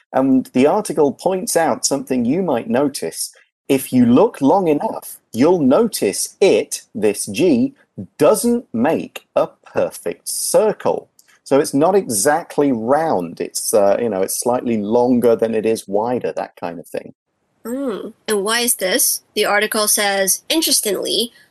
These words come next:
Speaker 2: our brains wouldn't actually think a perfect circle would look round."
Speaker 1: Huh.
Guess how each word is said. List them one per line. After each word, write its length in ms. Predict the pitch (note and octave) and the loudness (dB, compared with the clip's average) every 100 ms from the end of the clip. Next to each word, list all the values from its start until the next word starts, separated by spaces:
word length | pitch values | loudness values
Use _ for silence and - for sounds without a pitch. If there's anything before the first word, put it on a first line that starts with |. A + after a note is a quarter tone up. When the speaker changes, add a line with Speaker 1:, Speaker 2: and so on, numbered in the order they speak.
| _ - | _ -4
Speaker 2:
our 180 | A3+ | -2
brains 480 | A#3 C4 B3+ B3 - | -2 0 2 2 0
wouldn't 320 | B3 B3 A3+ | 2 2 0
actually 560 | A3 A#3+ - C#4 B3+ A#3+ | -4 -2 -2 0 0 -2
think 340 | - B3 A3+ - | -2 0 0 -4
a 80 | G#3 | -8
perfect 600 | _ - B3+ B3 A#3+ A3+ | _ -2 0 0 -2 -2
circle 440 | - G#3+ - G3+ G3 | -2 -2 -4 -4 -2
would 120 | G3 | -2
look 340 | G3+ G3 - - | -2 -4 -8 -8
round." 500 | F3 F3 - - - _ _ _ _ _ _ _ _ _ | -4 -4 -4 -8 -18 _ _ _ _ _ _ _ _ _
Speaker 1:
Huh. 360 | B3 F#4+ G4 | -2 2 2